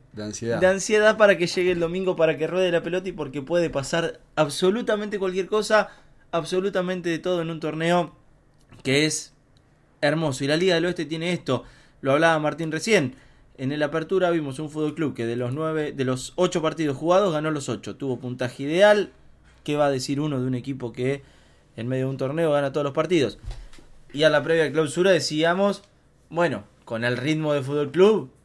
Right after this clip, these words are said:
Speaker 2: habrá que ver qué equipos le pueden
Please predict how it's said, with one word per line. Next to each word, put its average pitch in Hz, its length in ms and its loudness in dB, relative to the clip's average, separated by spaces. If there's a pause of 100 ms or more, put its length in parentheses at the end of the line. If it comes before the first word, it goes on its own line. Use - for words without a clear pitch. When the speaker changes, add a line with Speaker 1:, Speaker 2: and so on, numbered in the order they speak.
(720)
Speaker 2:
habrá 156 280 6
que 151 120 0
ver 160 240 2
qué - 160 0
equipos 160 360 -2
le 139 80 -4
pueden 135 460 -4